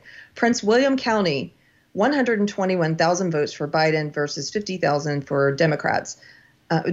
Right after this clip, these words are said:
versus fifty thousand for House, um, Democrat House nominee Rashid. You're telling me that three-fifths, sixty percent of voters only voted for Biden and neglected down the ballot? Fishy as F.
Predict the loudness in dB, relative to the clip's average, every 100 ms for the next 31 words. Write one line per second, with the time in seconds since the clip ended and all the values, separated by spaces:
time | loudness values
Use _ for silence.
0 | -4 0 2 4 0 2 0 2 2 2
1 | 2 2 2 -2 0 0 2 2 0 -4
2 | -10 -4 -2 -2 -2 -4 -6 -8 0 0
3 | 2 0 0 -2 0 0 0 0 -2 -2
4 | -2 -4 -8 -14 _ _ _ 2 2 2
5 | 2 4 4 4 2 0 2 2 2 -2
6 | _ _ -8 0 0 2 4 4 0 -8
7 | -12 -6 -4 -4 -2 -2 2 4 4 4
8 | 4 2 -2 -2 2 4 4 4 2 4
9 | 2 4 0 -2 0 2 2 2 0 0
10 | 0 0 0 0 0 2 0 0 -2 -2
11 | 2 2 0 -2 -4 -2 0 0 0 -2
12 | -8 _ _ _ -2 0 0 -2 -2 -4
13 | -10 -4 0 2 0 -4 -18 _ 0 2
14 | 0 -4 -20